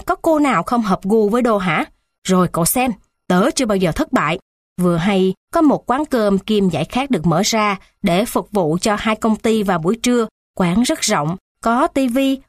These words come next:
có bàn bida và cả quầy báo. Đám nhân viên của hai công ty hay xuống ăn uống, nghỉ trưa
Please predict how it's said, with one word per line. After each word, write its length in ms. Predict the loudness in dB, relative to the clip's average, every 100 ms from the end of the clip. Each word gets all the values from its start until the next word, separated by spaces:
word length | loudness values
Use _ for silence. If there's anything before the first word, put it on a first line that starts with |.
| -4
có 220 | -2 0
bàn 220 | 0 0
bida 520 | 0 0 0 0 -2 -8
và 320 | -6 -2 -2 -2
cả 120 | -6 -6
quầy 180 | -4 -2
báo. 320 | -2 0 -2 -4 _ _ _ _ -2
Đám 240 | 2 4
nhân 200 | 4 2
viên 220 | 2 2
của 200 | 0 0
hai 200 | 0 -2
công 200 | 0 -2
ty 300 | 0 0 0 -2
hay 200 | -2 -2
xuống 180 | -2 -2
ăn 200 | -2 0
uống, 300 | 2 2 -2 _ _
nghỉ 180 | -2 -2
trưa 360 | 0 0 0